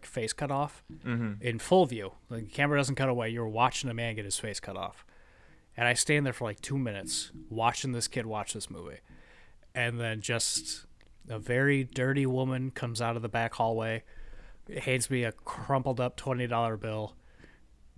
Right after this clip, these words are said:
Speaker 1: and then goes back into that room. And I was like, "Should I call somebody?"
Speaker 2: <laughs>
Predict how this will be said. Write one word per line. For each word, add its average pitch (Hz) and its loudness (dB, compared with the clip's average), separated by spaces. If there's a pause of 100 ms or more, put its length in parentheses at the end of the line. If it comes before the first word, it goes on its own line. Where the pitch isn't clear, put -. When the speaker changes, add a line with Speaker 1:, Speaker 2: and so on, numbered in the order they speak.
Speaker 1:
and 107 -4
then 107 -2
goes 107 -2
back 107 0
into 110 -4
that 107 -4
room. 107 -6
And 98 -8
I 98 -6
was 101 -6
like, - -12 (960)
"Should - 0
I 247 4
call - 2
somebody?" 294 6
Speaker 2:
<laughs> - -10